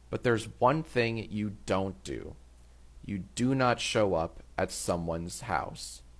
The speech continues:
That's simply a line you do not cross. There is zero justification for this. She claims in her story that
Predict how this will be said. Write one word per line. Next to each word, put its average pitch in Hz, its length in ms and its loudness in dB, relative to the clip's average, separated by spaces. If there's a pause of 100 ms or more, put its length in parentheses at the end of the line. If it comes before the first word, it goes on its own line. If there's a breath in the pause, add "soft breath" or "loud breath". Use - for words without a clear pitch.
(100)
That's - 180 -6
simply 123 400 0
a 120 80 6
line 92 540 0 (180)
you 95 200 -4 (200)
do 101 280 0
not 90 340 0
cross. - 640 -4 (460)
There 110 220 4
is 98 160 2
zero 92 680 2 (140)
justification 98 840 -2
for 82 140 -8
this. 60 440 -8 (580)
She - 200 -2
claims 131 440 2
in 101 100 -4
her 131 200 -4
story 87 480 0
that 87 300 -2